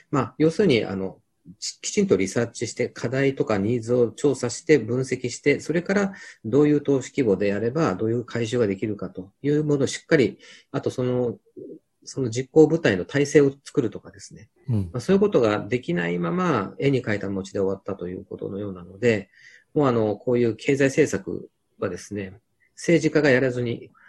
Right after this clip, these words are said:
Speaker 1: あの、専門家をしっかり登用してやるべきだなというふうに思います。
Speaker 2: はい。はい、ありがとうございました。
Speaker 1: はい。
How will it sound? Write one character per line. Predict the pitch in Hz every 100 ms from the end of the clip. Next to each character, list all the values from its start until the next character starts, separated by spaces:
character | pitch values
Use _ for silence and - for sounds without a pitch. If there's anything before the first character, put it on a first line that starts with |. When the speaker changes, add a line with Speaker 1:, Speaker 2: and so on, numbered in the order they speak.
| - -
Speaker 1:
あ |
の、 | - - -
専 | - 151
門 | 151
家 | 147 160
を | 156
し | -
っ |
か | -
り | 147 113 - - _ - _
登 | 127 110
用 | 104
し | -
て | 123
や |
る | 90
べ | 98
き | 90
だ | 87
な | 123
と | - -
い | 117
う |
ふ | 92
う |
に | 92
思 | 92
い | 95
ま | 92
す。 | - - _ _
Speaker 2:
は | - -
い。 | _
は | - - - 113
い、 | 170 _ _
あ | 123
り | 117
が |
と | 117 110
う |
ご |
ざ | 101
い | 107
ま | 101
し | -
た。 | -
Speaker 1:
は | 107 104 - _
い。 | -